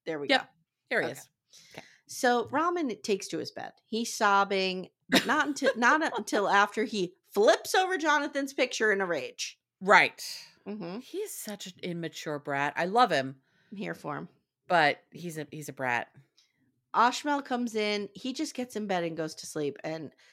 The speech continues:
Speaker 1: how are these people sleeping in the middle of the day with the lights right on? Well, it's not the middle of the day. It's nighttime, but it's early.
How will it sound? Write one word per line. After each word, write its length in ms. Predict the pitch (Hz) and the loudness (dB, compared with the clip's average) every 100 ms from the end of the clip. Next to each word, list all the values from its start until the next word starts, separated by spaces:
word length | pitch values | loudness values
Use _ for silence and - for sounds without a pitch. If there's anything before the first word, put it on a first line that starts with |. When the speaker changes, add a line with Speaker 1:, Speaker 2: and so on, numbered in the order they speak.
| _ | _
Speaker 1:
how 220 | - 175 240 | 4 6 6
are 100 | 320 | 4
these 180 | 349 330 | 0 -2
people 280 | 330 320 320 | -6 -4 -6
sleeping 480 | 269 254 262 240 | -6 -4 -4 -4
in 120 | 214 202 | -2 -2
the 60 | |
middle 200 | 202 208 | 0 -2
of 60 | 202 | 0
the 80 | 202 | 0
day 160 | 185 | 0
with 140 | 175 170 | -2 -2
the 60 | |
lights 280 | 156 135 - | -2 -2 -4
right 160 | 120 80 | -6 -6
on? 180 | 65 - | -8 -4
Well, 140 | 240 | -4
it's 140 | 226 254 | -2 -4
not 140 | 233 | -4
the 60 | 214 | -4
middle 140 | 190 | -4
of 60 | 170 | -2
the 60 | |
day. 60 | 151 | -4
It's 120 | - | -4
nighttime, 320 | 156 143 156 | -8 -6 -4
but 120 | 208 220 | -2 -2
it's 140 | 208 | 2
early. 420 | 160 123 127 - | 0 -2 -10 -20